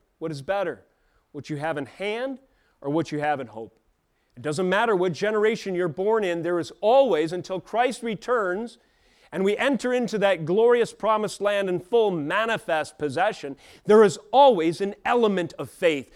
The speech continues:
something yet on the horizon. And for us, it is incredible.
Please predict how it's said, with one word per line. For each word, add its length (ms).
something 440
yet 360
on 240
the 100
horizon. 640
And 160
for 200
us, 400
it 120
is 120
incredible. 840